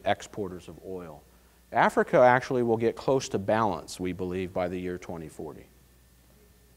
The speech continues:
So as I mentioned earlier, natural gas is expected to grow more than any other energy source.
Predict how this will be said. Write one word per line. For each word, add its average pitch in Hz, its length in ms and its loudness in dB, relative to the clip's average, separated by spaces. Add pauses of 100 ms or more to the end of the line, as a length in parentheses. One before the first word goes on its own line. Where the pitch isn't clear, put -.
(1400)
So 170 100 8
as 165 140 10
I 180 80 8
mentioned 208 400 6
earlier, 165 340 10
natural 143 380 8
gas 135 340 10
is 123 140 4
expected 120 500 4
to 104 80 0
grow 120 460 6
more 123 260 2
than 107 140 0
any 131 280 -2
other 113 220 2
energy 147 360 -2
source. 175 520 0